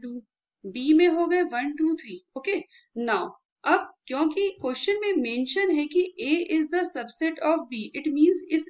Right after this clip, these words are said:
स्टेटमेंट का मीनिंग होता है कि every element, every element of A is in B, मतलब A के जितने भी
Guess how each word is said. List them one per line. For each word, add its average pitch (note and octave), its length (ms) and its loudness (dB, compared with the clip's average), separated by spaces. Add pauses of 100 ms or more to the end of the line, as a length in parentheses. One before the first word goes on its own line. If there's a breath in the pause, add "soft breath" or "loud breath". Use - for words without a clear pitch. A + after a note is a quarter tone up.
स्टेटमेंट C4 500 -4
का E4 80 -2
मीनिंग C#4+ 440 0
होता A3 240 -6
है F#3+ 300 0 (640)
कि E4 60 2 (220)
every C4+ 540 2 (200)
element, A3 560 0 (1600)
every C4 500 2 (220)
element B3 500 2 (140)
of C#4 180 -2 (120)
A F#3 100 -2 (1300)
is E4 220 4 (160)
in F4+ 200 8
B, G#3 100 -6 (120)
मतलब A#3+ 220 -6
A D4 360 0
के F#4 100 2 (100)
जितने D4+ 300 4
भी F#4+ 100 2